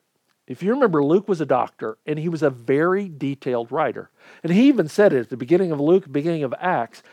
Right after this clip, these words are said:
he researched when he did his books. Because of that, and, and you,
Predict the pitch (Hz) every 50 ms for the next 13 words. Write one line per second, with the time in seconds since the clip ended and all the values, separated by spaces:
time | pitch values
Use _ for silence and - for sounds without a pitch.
0 | _ _ _ - - 226 214 180 151 170 208 269 277 254 - - - 165 123 110
1 | - - - - _ _ _ - 147 143 143 139 139 151 147 147 147 139 151 202
2 | 196 - _ _ _ _ _ _ _ _ _ _ _ _ _ _ _ - - -
3 | - - 208 - - - - 302 339 339 247 247 185 147 127 131 120 120 113 113
4 | 127 160 - - _ _ - - - 175 - - 190 196 202 208 247 330 370 -